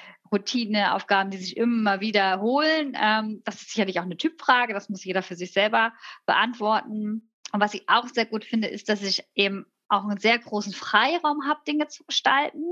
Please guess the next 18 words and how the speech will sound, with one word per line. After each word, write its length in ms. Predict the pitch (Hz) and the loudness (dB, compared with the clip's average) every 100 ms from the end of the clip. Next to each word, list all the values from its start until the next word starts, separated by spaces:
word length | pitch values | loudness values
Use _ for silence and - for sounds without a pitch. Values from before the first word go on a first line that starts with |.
| 370 - - | -8 -12 -14
Klar, 340 | - 220 196 - | 0 2 2 0
also 140 | 185 | -6
das 180 | 185 185 | -6 -8
Ziel 420 | - - 254 302 | -10 -8 0 2
ist 160 | 349 247 | 2 2
irgendwo 340 | 220 233 214 | 0 2 0
vorgegeben, 800 | 208 - 233 285 349 - 311 370 403 392 415 440 _ _ _ _ - | -4 2 2 2 -4 -2 0 0 -2 -10 -12 -16 _ _ _ _ -2
ähm, 500 | 226 233 233 226 - _ _ _ _ _ _ _ _ _ - | 0 2 -2 -6 -12 _ _ _ _ _ _ _ _ _ -2
aber 180 | 214 | 0
die 100 | 233 | 0
Fahrtrichtung 560 | 220 214 233 - 240 220 | 0 0 0 -2 -6 -6
kann 160 | 208 208 | -2 -4
ich 140 | 202 | 0
ganz 200 | 202 196 | -2 -2
frei 380 | - 190 180 175 | -8 -2 0 -2
vorgeben. 480 | - 196 190 180 175 | -2 -4 0 -2 0
Also 180 | 175 175 | -2 -2
so 340 | 175 175 180 | -2 -2 -4